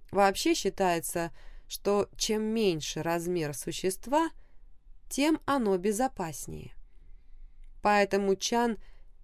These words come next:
не опасался ловить руками местных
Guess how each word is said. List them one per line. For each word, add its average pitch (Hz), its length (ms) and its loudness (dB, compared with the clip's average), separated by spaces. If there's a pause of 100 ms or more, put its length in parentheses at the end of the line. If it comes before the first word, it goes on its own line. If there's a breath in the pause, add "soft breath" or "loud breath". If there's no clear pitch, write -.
(120)
не 254 140 2
опасался 269 760 4
ловить 185 380 2
руками 196 640 2 (340)
местных 226 680 2